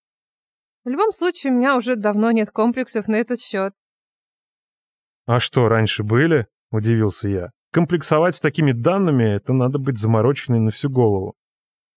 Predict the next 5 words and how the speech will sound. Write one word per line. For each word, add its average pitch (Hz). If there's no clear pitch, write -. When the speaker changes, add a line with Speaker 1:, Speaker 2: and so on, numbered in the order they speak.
Speaker 1:
«Конечно!» 247
Speaker 2:
протянула 160
Наська 139
со -
смешком. 120